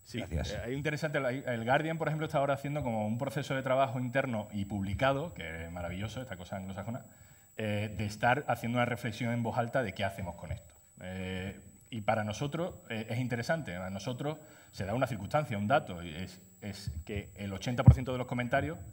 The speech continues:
Speaker 1: que se hacen en el diario lo hace menos de un veinte por ciento de gente. Eh, es decir,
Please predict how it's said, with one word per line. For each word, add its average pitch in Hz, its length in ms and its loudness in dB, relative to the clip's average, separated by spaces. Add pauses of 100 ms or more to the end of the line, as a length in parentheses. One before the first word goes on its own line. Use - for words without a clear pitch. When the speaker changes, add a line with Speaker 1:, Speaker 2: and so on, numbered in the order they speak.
(160)
Speaker 1:
que 113 80 -6
se 123 100 -2
hacen 123 180 -4
en 120 80 0
el 117 80 -2
diario 135 320 -2
lo 117 120 0
hace 135 240 -4
menos 123 260 -2
de 120 40 -2
un 117 60 0
veinte 117 160 -2
por - 140 -8
ciento 104 180 -6
de 92 80 -4
gente. - 280 -6 (840)
Eh, 92 600 -4
es 87 100 -8
decir, 101 320 -4